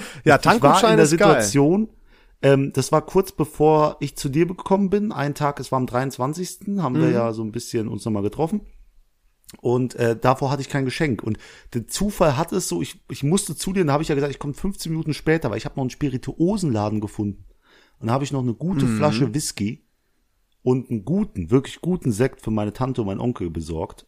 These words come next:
Speaker 1: Und da war das gegessen. Aber ich hatte schon die Tankstelle am vierundzwanzigsten im Kopf.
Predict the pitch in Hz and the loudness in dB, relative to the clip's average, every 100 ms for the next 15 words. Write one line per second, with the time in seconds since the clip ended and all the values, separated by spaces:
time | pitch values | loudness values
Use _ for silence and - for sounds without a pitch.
0 | _ 110 92 110 127 127 123 110 139 131 | _ -8 2 4 4 0 -2 -2 -2 -2
1 | 92 85 87 - 123 170 - 147 147 135 | -4 -4 -6 -4 -2 -2 -2 -2 -2 -4
2 | - 147 160 - 95 95 117 - 107 - | -2 0 0 -2 -4 -2 -4 -6 -6 -2
3 | 120 120 127 131 95 - 82 - - | -2 0 -4 -4 -8 -8 -8 -6 -8